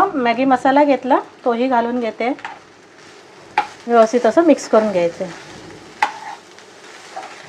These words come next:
इथे तांदूळ घातला आणि व्यवस्थित असं मिक्स करून घेतलं आहे.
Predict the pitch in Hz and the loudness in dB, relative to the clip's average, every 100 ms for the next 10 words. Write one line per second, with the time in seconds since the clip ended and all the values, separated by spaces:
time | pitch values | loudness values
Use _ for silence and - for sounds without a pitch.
0 | - - - - - 220 254 254 233 254 | -20 -20 -20 -18 -12 -6 -2 -2 2 2
1 | 277 269 294 294 320 269 247 233 233 254 | 4 4 6 4 6 2 4 4 4 2
2 | 240 262 277 240 240 - 247 277 254 214 | 2 4 4 2 0 2 6 6 4 4
3 | 220 | 4